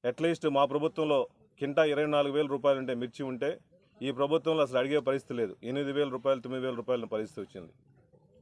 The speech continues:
వరికి గిట్టుబాటు ధర ఆ రోజు సుమారుగా పద్దెనిమిది వేల నుంచి రెండు వేల రూపాయలు ఉంటే, ఈ ప్రభుత్వంలో పన్నెండు వందల రూపాయలు కొనే పరిస్థితి వచ్చింది. ఏదైనా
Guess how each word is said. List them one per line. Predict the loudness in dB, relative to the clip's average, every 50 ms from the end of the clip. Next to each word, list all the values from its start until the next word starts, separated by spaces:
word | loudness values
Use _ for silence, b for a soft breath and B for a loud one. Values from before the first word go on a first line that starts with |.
| -4 2
వరికి | 4 4 4 2 0 -2 -2
గిట్టుబాటు | -2 -4 -2 2 4 4 4 4
ధర | 4 4 4
ఆ | 4 4 4 2
రోజు | 2 0 0 0 0 -2 -4 -4 _ _ _ _ _ _ _ -10
సుమారుగా | -2 2 2 4 4 4 4 4 4 2 0 -4 _ _ _ _ 0
పద్దెనిమిది | 0 0 0 0 0 2 2
వేల | 2 2
నుంచి | 2 0 -2 -2 -2
రెండు | -2 -2 -2 0
వేల | 0 0
రూపాయలు | 0 0 0 2 2 2 0
ఉంటే, | -2 -2 -2 -2 -4 -6 _ _ -6
ఈ | -6 -4
ప్రభుత్వంలో | 0 0 0 0 0 -2 -2 -2 -2 0
పన్నెండు | 0 0 0 0 0 -2
వందల | -2 -4
రూపాయలు | -2 0 0 0
కొనే | 0 -2 -4
పరిస్థితి | -2 -2 -2 -2 -4 -8
వచ్చింది. | -10 -10 -12 -18 -18 -18 -18 -18 -20 _ _ _ _ _ _ _ _ _ _ _ _ _ _ _ _ 0
ఏదైనా | 2 4 4 4 4 4 4 4 2